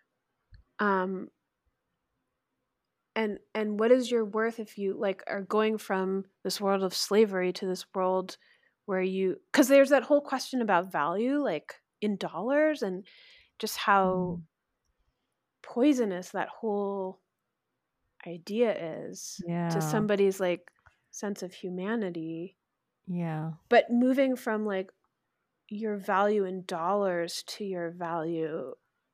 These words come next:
Speaker 1: to yourself, or just, I don't, I'm not doing a good job of articulating this, but
Speaker 2: Mm-hmm.
Speaker 1: I feel like she's
Speaker 2: I
Speaker 1: really interested in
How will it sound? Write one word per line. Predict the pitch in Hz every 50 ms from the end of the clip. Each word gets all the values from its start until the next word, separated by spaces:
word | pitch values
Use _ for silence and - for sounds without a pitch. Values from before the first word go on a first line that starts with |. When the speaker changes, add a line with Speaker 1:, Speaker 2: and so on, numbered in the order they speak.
| _ _ _ _ _ _ _ _ _ -
Speaker 1:
to | - - 185
yourself, | 180 170 - - - - - - - 170 - 110 117 - - _ - - -
or | - 202 190 - -
just, | 190 - 190 190 - - - - - - _ _ _ _ _ _ _ _ _ _ _ _ _ _ _ _ _ _ _ _ _ _ _ _ _ _ _ _ _ -
I | 196
don't, | 190 185 180 -
I'm | 202 208 214
not | 214 208 202 196
doing | - 208 202 196
a | 190 180
good | 185 175 170
job | - 165 165 165
of | 170 180
articulating | 175 160 165 - - 165 - 196 202 220 226 233 240 240
this, | 247 240 -
but | - - 202 180 165 - - _ _ _ _ -
Speaker 2:
Mm-hmm. | 180 170 175 - 175 160 151 151 151 156 - -
Speaker 1:
I | 226 214
feel | - 254 254
like | 247 233 233
she's | - 226 202 208
Speaker 2:
I |
Speaker 1:
really | 190 208 196 -
interested | - 175 220 214 - - 214 - - 208 190
in | 185 180 180 175